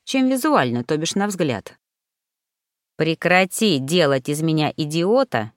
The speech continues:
и разъяснять мне слова», рявкнул на неё Александр. «Так если ты не идиот, то, может, прочтёшь ещё раз и увидишь, что я тебе предлагаю работу модели в стиле ню,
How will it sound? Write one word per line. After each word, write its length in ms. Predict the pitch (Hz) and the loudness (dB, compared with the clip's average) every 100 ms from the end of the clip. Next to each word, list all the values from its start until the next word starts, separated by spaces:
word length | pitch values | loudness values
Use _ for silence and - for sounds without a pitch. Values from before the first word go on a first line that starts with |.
| - | -8
и 200 | 147 160 | 0 2
разъяснять 720 | 185 180 190 208 247 254 247 | 2 2 0 0 2 2 2
мне 240 | 214 220 | 2 2
слова», 560 | 226 226 226 214 131 117 _ _ _ _ | 2 2 2 4 2 -2 _ _ _ _
рявкнул 580 | 170 190 208 214 - 175 | -2 2 2 0 -2 0
на 140 | 160 | 0
неё 240 | 160 165 175 | 0 0 0
Александр. 760 | 175 180 - 123 113 107 117 - _ _ _ _ _ _ _ _ _ | -2 -4 -6 -4 -4 -6 -10 -14 _ _ _ _ _ _ _ _ _
«Так 160 | - 294 | -4 0
если 340 | 285 320 285 | 2 2 0
ты 140 | 277 294 | 0 2
не 240 | 294 302 | 4 2
идиот, 440 | 277 277 175 - - - | 2 2 2 -2 -6 0
то, 120 | 254 | 4
может, 360 | 269 269 269 | 4 2 0
прочтёшь 560 | - 262 262 - 440 453 | 0 0 0 2 2 2
ещё 360 | 233 226 247 233 | 0 2 2 2
раз 360 | 185 131 - _ _ _ | 2 -2 -6 _ _ _
и 140 | - 262 | 4 4
увидишь, 420 | 285 330 370 240 | 4 4 4 2
что 180 | - 254 | 2 2
я 200 | 247 240 | 4 2
тебе 220 | 220 233 | 2 0
предлагаю 800 | - 226 233 254 294 370 214 151 _ - | 0 0 2 2 4 4 2 -2 _ 0
работу 580 | 190 254 240 269 - | 4 4 6 4 4
модели 480 | 214 220 233 381 294 | 2 2 2 2 2
в 60 | 233 | 0
стиле 360 | - 302 320 | -2 0 2
ню, 360 | 349 311 170 123 | 4 2 0 -4